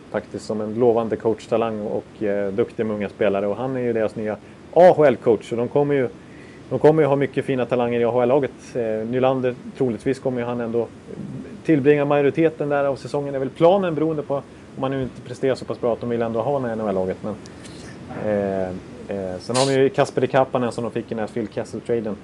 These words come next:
och li-, och så vidare. Connor Brown. De har ett, det, det är ändå ett, Toronto Marlies kanske är roligare att gå och titta på än Toronto Maple Leafs. Det tror jag definitivt. Den här säsongen. Eh.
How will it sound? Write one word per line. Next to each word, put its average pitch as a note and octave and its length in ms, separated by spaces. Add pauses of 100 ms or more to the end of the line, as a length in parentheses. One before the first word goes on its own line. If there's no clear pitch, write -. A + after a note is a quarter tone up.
(140)
och A2 80
li-, A2 180
och A#2 140
så A2+ 80
vidare. G#2+ 280 (100)
Connor B2 200
Brown. A2+ 340 (120)
De A2+ 100
har B2 80
ett, - 220 (400)
det, B2 180
det C#3 160
är D3+ 40
ändå D#3 140
ett, - 180 (360)
Toronto E3 300
Marlies F#3 460
kanske D#3+ 320
är D3+ 120
roligare E3 320
att D3 60
gå D3 80
och C#3 60
titta C3 220
på C3 140
än A#2 120
Toronto B2+ 260
Maple D3+ 260
Leafs. G2 140
Det C#3 100
tror B2+ 120
jag A2 60
definitivt. G#2+ 480 (400)
Den A#2+ 100
här G#2+ 60
säsongen. G2 300 (680)
Eh. G#2+ 580